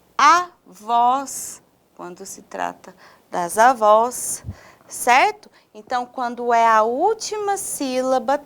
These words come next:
tônica, nós acentuamos assim. E se ela não for acentuada, também chamamos de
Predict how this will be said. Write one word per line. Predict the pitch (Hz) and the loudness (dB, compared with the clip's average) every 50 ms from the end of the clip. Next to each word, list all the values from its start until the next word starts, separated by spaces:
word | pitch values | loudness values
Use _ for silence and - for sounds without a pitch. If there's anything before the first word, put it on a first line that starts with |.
| - _ _ | -12 _ _
tônica, | - 254 220 214 208 214 214 220 226 240 254 254 _ - 277 269 - - - _ | 2 2 4 4 4 2 0 -2 -4 -8 -10 -8 _ -6 -6 -6 -6 -16 -20 _
nós | _ 220 220 220 220 226 | _ 4 4 4 4 4
acentuamos | 233 226 - 247 240 240 240 - 233 240 233 226 226 240 269 285 330 339 330 - - _ | -2 -2 -2 -4 -4 -6 -6 -6 0 2 4 4 4 4 4 2 0 -2 -2 -6 -8 _
assim. | - 277 349 415 - - - - 185 160 165 - - - - _ | 2 2 2 2 0 -4 -8 -8 -8 -10 -12 -14 -20 -20 -20 _
E | _ - 254 | _ -12 -4
se | 254 349 | 2 4
ela | 349 349 381 403 | 6 6 6 4
não | 403 403 466 494 494 | 4 4 4 4 4
for | 466 - - - 254 226 220 214 | 2 0 -2 0 2 4 4 2
acentuada, | 226 226 - - 208 214 220 - 311 311 302 285 277 269 277 294 | 0 -4 -4 -8 -8 -8 -8 -4 0 2 4 4 4 2 0 -2
também | 294 - 359 392 440 403 302 269 269 | -2 0 -2 -2 0 0 -2 -4 -4
chamamos | 262 - 330 339 339 302 294 285 285 285 311 349 370 320 247 - | -2 -2 0 0 0 0 -2 -2 -2 -2 -4 -4 -6 -6 -8 -6
de | 262 285 349 392 | -4 -4 -4 -4